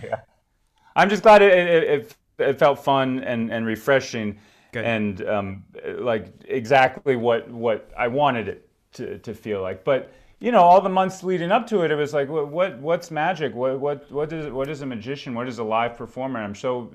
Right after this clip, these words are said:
Speaker 1: I'm sure so many other people are feeling those same sort of things. It's just, like, question mark after question mark. Um, so, y-, you know, th-,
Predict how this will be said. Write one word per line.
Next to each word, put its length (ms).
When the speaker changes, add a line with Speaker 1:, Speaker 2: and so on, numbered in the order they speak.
Speaker 1:
I'm 120
sure 180
so 300
many 180
other 140
people 300
are 80
feeling 320
those 180
same 220
sort 240
of 100
things. 300
It's 100
just, 220
like, 140
question 380
mark 200
after 200
question 380
mark. 200
Um, 380
so, 540
y-, 140
you 200
know, 180
th-, 300